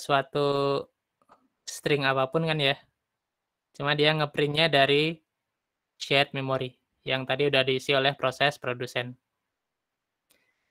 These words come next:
Jadi pas saya jalankan, di sini kan nggak ada teks hello world-nya nih. Kalau dijalankan, dia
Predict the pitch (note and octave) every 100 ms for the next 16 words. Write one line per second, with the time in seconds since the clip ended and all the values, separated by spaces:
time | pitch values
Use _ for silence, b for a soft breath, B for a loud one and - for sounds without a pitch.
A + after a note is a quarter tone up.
0 | - C#3 C3+ - C3 C3 - C3+ C3+ C3+
1 | C#3 C3 B2+ B2+ D3 F3+ G#3 G#3+ _ _
2 | _ _ _ _ - C#3 C#3 C#3+ E3 C#3+
3 | C3+ C3 - C3+ - - C3 C3 C3+ -
4 | D#3 D#3 _ _ _ _ _ _ _ _
5 | - C3+ C3 C3+ C3+ C3+ E3 F3 E3 C#3+
6 | D#3 F3+